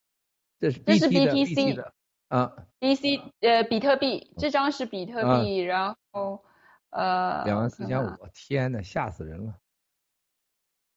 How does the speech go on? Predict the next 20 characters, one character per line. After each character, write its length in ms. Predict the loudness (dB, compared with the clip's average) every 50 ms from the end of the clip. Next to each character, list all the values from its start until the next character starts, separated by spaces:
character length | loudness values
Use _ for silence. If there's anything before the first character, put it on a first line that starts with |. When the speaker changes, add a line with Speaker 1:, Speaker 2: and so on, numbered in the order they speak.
| _ _ _ _ _ _ _ _ _ _ _ _ _ -8
Speaker 2:
对， 800 | -4 -2 -2 -2 -2 -4 -6 -6 -8 -10 -12 -14 -16 -16 -18 -14 -8
然 240 | -6 -6 -4 -6 -6
后 440 | -6 -4 -4 -4 -2 -4 -4 -6 -6
我 520 | -8 -12 -14 -16 -14 -14 -14 -14 -14 -16 _
看 300 | -12 -10 -10 -10 -10 -10
一 40 |
下， 380 | -12 -10 -10 -10 -10 -10 -12 -18 _ _ _ _ _ _ _ _ -2
后 100 | 0 2
面 440 | 2 4 2 2 0 -2 -6 -10 _
小 180 | -2 2 2 2
铁 200 | 2 2 -2 -2
再 160 | 0 -2 -2
放 260 | -2 -2 -4 -4 -4
一 60 | -6 -6
下， 320 | -4 -4 -6 -6 -8 -12 _ _ _ _ _ _ _ _ _ _ _ _
现 160 | 0 2 4
在 160 | 4 4 4
是 120 | 2 0 -2
比 120 | -4 -4
特， 280 | -4 -4 -6 -6 -6